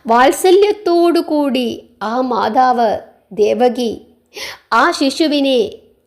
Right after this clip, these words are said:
തൻ്റെ കയ്യാൽ കോരിയെടുക്കുവാൻ ഭാവിച്ചപ്പോൾ പെട്ടെന്ന് ആ ശിശു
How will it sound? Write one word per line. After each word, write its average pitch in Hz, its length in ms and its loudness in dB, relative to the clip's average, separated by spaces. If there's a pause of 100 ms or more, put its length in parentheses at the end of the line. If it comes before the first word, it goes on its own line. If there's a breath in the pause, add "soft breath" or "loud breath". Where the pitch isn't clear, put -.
(320)
തൻ്റെ 226 360 -2
കയ്യാൽ 220 580 0 (560 soft breath)
കോരിയെടുക്കുവാൻ 254 1500 0
ഭാവിച്ചപ്പോൾ 233 1200 0 (800)
പെട്ടെന്ന് 233 560 0 (1300 loud breath)
ആ 330 220 2
ശിശു 330 600 0